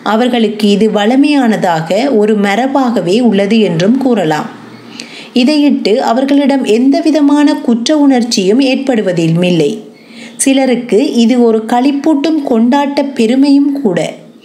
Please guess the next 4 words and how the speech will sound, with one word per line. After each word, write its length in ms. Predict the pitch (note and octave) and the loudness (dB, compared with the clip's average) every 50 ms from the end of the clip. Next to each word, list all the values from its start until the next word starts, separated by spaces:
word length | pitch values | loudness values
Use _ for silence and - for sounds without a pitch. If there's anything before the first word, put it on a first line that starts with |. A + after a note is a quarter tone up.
| - - - - - - - - - | -20 -20 -20 -18 -18 -18 -18 -12 -4
இதிலே 460 | A#3 B3 C4+ C#4 D#4 C#4 A3+ G#3 C4+ | 0 0 2 2 2 0 0 0 -2
பண்பாட்டு 640 | C#4 - B3+ B3 C4 C#4+ C#4+ E4+ E4 E4+ C#4 - F4 | -2 -2 -2 0 0 2 2 2 0 -2 -2 -4 -6
பாதகம் 640 | C#4 - - C4 B3 B3 B3+ C4+ C#4 C#4 D4 C#4+ C4+ | -6 -2 -2 0 0 0 0 0 0 0 2 2 2
உண்டாவதுமில்லை. 1080 | A3+ A3 A3 A#3 B3 C4+ C4 B3+ A#3 B3 A3 B3+ A#3 A3 F#3+ F3 D#3 D3 C#3 - - | 4 4 4 4 4 2 2 2 0 0 2 2 2 2 2 2 0 0 -2 -2 -6